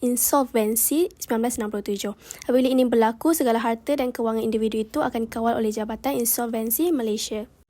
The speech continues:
Antara punca utama muflis adalah gaya hidup boros dan suka berhutang,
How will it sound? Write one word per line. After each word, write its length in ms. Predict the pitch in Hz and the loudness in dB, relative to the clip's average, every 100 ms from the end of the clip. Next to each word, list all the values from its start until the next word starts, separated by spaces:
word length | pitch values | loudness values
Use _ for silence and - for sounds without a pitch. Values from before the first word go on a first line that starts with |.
| _ _ _ _ _ _ _ _ - _ _ | _ _ _ _ _ _ _ _ -20 _ _
Antara 480 | 247 254 285 269 359 | -8 -4 -2 2 0
punca 320 | 359 269 - | 0 -2 -2
utama 400 | - 240 233 240 | -4 -4 -6 -6
muflis 480 | 233 233 240 277 311 | -4 -6 -4 -4 -4
adalah 240 | 233 226 226 | -4 -4 -4
gaya 160 | 226 | -6
hidup 240 | 240 220 226 | -6 -8 -6
boros 400 | 220 247 311 - | -4 -4 -6 -4
dan 160 | 226 | -6
suka 240 | 262 - 220 | -6 -8 -4
berhutang, 560 | 233 214 - 233 339 | -4 -4 -6 -6 -6